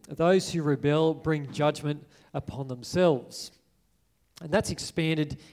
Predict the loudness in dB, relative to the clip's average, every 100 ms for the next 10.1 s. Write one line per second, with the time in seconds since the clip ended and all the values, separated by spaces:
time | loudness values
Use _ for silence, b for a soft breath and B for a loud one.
0 | B -6 -6 -2 0 2 0 -4 -14 -6
1 | -2 0 0 -2 -10 _ _ b b b
2 | b b b b -14 -6 -2 -2 -2 -4
3 | -6 -2 -2 0 2 4 4 2 2 0
4 | 0 0 0 0 -6 -12 -4 -2 -2 -2
5 | -4 -4 -4 -4 -4 -12 B B B B
6 | -4 -2 0 0 2 2 2 0 -2 -4
7 | -8 -2 2 2 0 -2 2 2 0 -6
8 | -6 -6 -6 -2 2 2 2 0 0 0
9 | -2 -6 -8 -4 0 0 2 2 2 0
10 | -2